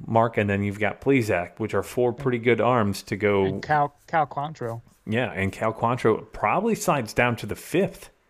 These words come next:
Speaker 1: in my mind, if Plesac is healthy and pitching the way he
Speaker 2: So,
Speaker 1: should.
Speaker 2: so could they afford to trade Bieber for
Speaker 1: They
Speaker 2: some, a, a bat,
Speaker 1: Right,
Speaker 2: maybe?
Speaker 1: so, and that's what I'm saying.
Speaker 2: Potential?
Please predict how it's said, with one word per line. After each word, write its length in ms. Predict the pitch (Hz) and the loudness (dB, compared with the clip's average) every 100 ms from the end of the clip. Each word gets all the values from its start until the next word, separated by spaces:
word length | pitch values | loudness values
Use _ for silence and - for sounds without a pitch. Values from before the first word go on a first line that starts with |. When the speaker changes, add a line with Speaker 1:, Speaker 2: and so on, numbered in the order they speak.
| _ - | _ -8
Speaker 1:
in 140 | 107 | -4
my 160 | 104 156 | 0 2
mind, 300 | 147 107 104 | 2 2 -2
if 200 | - - | -6 -6
Plesac 540 | 127 139 - 160 165 | -2 -2 0 -2 0
is 140 | 123 - | -2 0
healthy 480 | 113 117 160 165 - | -4 -2 -2 -2 -4
and 180 | 107 | -4
pitching 340 | 104 123 - 120 | -2 -4 -2 -2
the 60 | 110 | 0
way 120 | 110 | 0
he 140 | 110 | -2
Speaker 2:
So, 100 | 110 | 0
Speaker 1:
should. 280 | 151 135 165 _ _ _ _ | 2 2 -2 _ _ _ _
Speaker 2:
so 180 | - 156 | 0 2
could 180 | 165 139 | 2 2
they 120 | 151 | 2
afford 420 | 139 131 120 139 | 0 0 0 0
to 60 | 147 | -2
trade 300 | - 151 127 | -2 -2 0
Bieber 420 | 127 131 165 180 | -2 0 0 -2
for 500 | - 131 117 123 123 123 | -4 -4 -2 -4 -6 -6
Speaker 1:
They 300 | 104 107 208 | -2 2 2
Speaker 2:
some, 280 | 185 151 | 0 -8
a, 180 | 147 135 - | -6 -6 -6
a 40 | 127 | -8
bat, 340 | 120 120 131 | -6 -4 4
Speaker 1:
Right, 220 | 175 160 | 6 4
Speaker 2:
maybe? 60 | 190 | 0
Speaker 1:
so, 300 | 208 147 127 - | 2 4 4 2
and 120 | 131 | 2
that's 180 | 131 - | 2 2
what 60 | |
I'm 60 | 113 | 2
saying. 200 | 165 190 | 4 4
Speaker 2:
Potential? 340 | 110 110 110 | 8 8 6